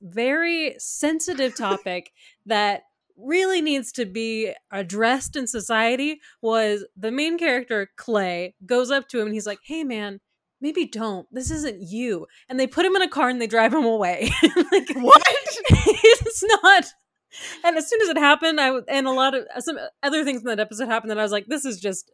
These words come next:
Speaker 1: too, this is absurd." And it's just, like,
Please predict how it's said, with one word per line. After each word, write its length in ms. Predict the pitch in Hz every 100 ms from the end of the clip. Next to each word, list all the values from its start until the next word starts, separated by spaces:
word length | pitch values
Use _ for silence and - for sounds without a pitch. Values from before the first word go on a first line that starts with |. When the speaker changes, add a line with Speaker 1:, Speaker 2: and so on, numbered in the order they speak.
| _
Speaker 1:
too, 300 | - 233 190 - _ _ -
this 120 | 277
is 180 | 294 254
absurd." 720 | 247 208 - - 202 175 175 - _ _ -
And 340 | 220 214 196 190 _ -
it's 180 | 226 -
just, 200 | 226 -
like, 180 | 202